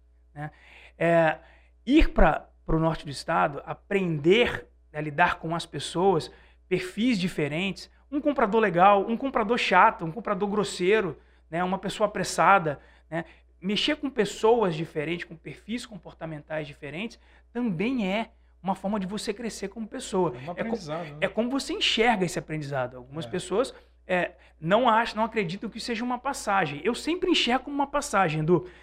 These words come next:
Speaker 1: Como é que você falou assim? Como é que foi, Floriano? Eu sempre me via assim, eu não era vendedor.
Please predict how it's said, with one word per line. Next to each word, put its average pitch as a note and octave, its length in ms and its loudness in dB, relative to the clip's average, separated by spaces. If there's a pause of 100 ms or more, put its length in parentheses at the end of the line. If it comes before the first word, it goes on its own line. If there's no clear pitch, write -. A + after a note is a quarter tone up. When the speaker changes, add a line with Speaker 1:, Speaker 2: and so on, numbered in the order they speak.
(260)
Speaker 1:
Como - 100 -14
é - 60 -10
que - 80 -16
você D4+ 100 -2
falou B3+ 160 -2
assim? A3+ 160 -4
Como F4+ 160 -6
é A4 40 -8
que - 80 -16
foi, G3 180 2
Floriano? E3 460 -2 (760)
Eu A#3+ 80 -2
sempre D4+ 260 -4
me C4+ 100 0
via A#3 200 -2
assim, D#3+ 380 -6 (420)
eu G#3 100 0
não C4 200 0
era G#3 240 4
vendedor. C#3 520 -4